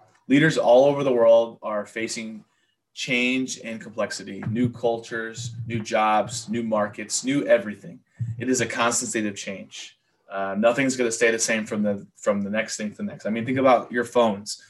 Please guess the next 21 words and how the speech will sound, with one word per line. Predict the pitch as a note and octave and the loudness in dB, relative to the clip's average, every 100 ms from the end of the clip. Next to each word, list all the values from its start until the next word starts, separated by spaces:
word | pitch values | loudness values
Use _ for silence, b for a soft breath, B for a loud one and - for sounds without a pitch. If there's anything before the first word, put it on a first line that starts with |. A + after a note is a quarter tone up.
| b b | b b
Our | - A2 | -4 -2
phones | - B2 A#2+ - | 2 0 0 -6
change | C3 A2 - | -4 -4 0
every | A#2 B2 B2 A#2+ | 0 2 -2 -2
year. | B2 A2 | 0 2
There's | A2 | 0
a | G2+ | 0
new | A2+ C3 | 2 2
model, | A2+ G#2 G#2 | 2 0 0
there's | G2+ G2+ | -2 -6
a | G2+ | -4
new | A#2+ B2+ | -2 0
way, | A#2+ G#2 G2+ b b b | 2 2 0 b b b
there's | G#2+ G#2 | -12 -8
a | |
new, | A2 B2+ C3 B2+ B2 A#2+ - G#2 | -4 0 0 0 -2 -6 -8 -14
um, | G2 F#2+ F#2+ F#2+ _ _ _ | -12 -12 -14 -16 _ _ _
program | - B2+ A#2 A2 G#2+ | 4 4 4 0 -4
that | G#2 | -6
comes | - A2 G#2+ | -8 -8 -6
out | G2+ G2 | -6 -6